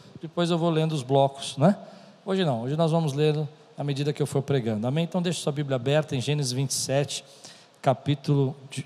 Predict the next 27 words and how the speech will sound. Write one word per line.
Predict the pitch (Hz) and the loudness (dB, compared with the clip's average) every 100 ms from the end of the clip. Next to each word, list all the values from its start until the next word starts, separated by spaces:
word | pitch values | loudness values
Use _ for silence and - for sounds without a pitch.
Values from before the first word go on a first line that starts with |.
| 113 | -6
capítulo | 127 131 147 | -2 -2 -2
vinte | 139 - | -2 4
e | |
sete, | 143 135 | 4 4
versículo | 139 - - | 0 -4 -2
de | 131 | 2
um | 143 156 | 4 4
a | |
vinte | 135 147 160 | 4 2 2
e | |
nove. | 143 123 123 117 - - - - - - - - - _ _ _ _ _ _ _ _ - 120 | 4 6 6 4 -4 -18 -20 -20 -20 -20 -20 -20 -20 _ _ _ _ _ _ _ _ -4 0
Nós | 120 | 4
vamos | 123 131 - | 4 4 2
falar | 135 123 | 2 2
um | 123 | 2
pouco | - - | -2 -4
sobre, | - 135 127 123 101 - - - - - | -2 0 2 2 0 -10 -20 -20 -20 -6
ah, | 120 117 113 107 101 87 - - - - - - - - - - | -2 0 0 -2 -4 -8 -16 -20 -20 -20 -20 -20 -20 -20 -20 -10
esse | - | -2
momento | 131 131 135 135 - | 2 4 6 4 4
onde | 127 117 120 110 | 4 4 4 4
Jacó, | 135 123 - 139 123 120 - - - - - - - - _ _ - - _ _ _ _ _ _ _ - 226 240 170 - - | 4 4 2 4 6 4 -6 -18 -20 -20 -20 -20 -20 -20 _ _ -20 -20 _ _ _ _ _ _ _ -20 -20 -20 -20 -20 -10
levado | 127 113 135 117 | -2 2 2 2
pela | 139 131 | 0 0
sua | - 127 | 0 0
mãe | 123 127 | 2 2
Rebeca, | 110 107 120 117 117 120 | 0 0 0 -2 -2 -4